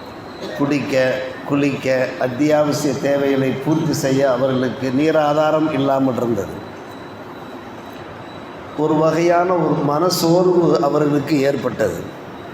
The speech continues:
அல்லாஹ்விடத்திலே அவர்கள் கரம் ஏந்தினார்கள். அல்லாஹ் இரண்டு வகையான நேமத்துகளை அவர்களுக்கு வழங்கினான்.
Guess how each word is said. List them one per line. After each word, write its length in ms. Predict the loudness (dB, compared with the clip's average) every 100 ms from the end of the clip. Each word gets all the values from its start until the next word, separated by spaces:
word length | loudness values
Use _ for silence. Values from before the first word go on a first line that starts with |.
| -14 -16 -14 -16 -16 -16 -16 -16 -16 -16 -16 -16 -16 -16 -14 -6
அல்லாஹ்விடத்திலே 1040 | -2 2 2 2 2 2 2 2 2 0 -2
அவர்கள் 440 | 0 2 2 2
கரம் 320 | 2 2 4
ஏந்தினார்கள். 760 | 2 2 2 2 0 0 0 -2 -4 -12 -16 -16 -16 -16 -16 -16 -16 -14 -14 -14 -8 -2
அல்லாஹ் 520 | 0 2 2 0 -4 -6 -8 -10 -12 -14 -14 -14 -14 -14 -16 -16 -10 -2
இரண்டு 340 | 2 2 4
வகையான 540 | 4 4 4 4 4 2
நேமத்துகளை 580 | 2 2 2 2 4
அவர்களுக்கு 500 | 4 4 2 2 2
வழங்கினான். 540 | 0 2 2 0 -2